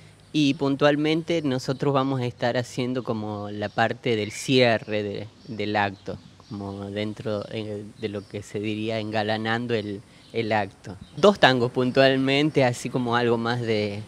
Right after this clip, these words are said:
de piso y otro un poco más de escenario, como para dejar ver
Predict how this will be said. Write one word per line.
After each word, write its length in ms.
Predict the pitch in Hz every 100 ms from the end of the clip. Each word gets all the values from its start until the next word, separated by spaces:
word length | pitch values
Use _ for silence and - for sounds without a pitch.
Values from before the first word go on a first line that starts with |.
| - - - - 120
de 100 | 101
piso 600 | - 120 139 - 185 190
y 240 | 113 110
otro 280 | 110 110 120
un 100 | 110
poco 220 | 117 110
más 200 | 107 120
de 60 | 110
escenario, 720 | - 107 113 127 120 131 165 - - -
como 180 | 120 110
para 180 | 110 110
dejar 460 | 107 104 - 117 110
ver 440 | 113 113 107